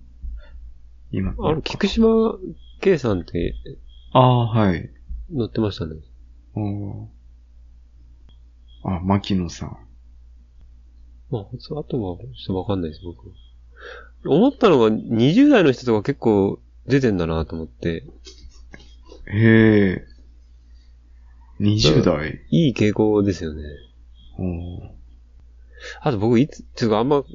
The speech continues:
Speaker 2: コンビ関係ない話になっちゃうんですけど、この本名、フルネーム、年齢を晒すって結構、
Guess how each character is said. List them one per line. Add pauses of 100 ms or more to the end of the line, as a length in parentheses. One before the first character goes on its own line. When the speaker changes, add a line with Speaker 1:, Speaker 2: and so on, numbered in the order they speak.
Speaker 2:
コ
ン
ビ
関
係
な
い
話
に
な
っ
ち
ゃ
う
ん
で
す
け
ど、 (1900)
こ
の
本
名、
フ
ル
ネ
ー
ム、
年
齢
を
晒
す
っ
て
結
構、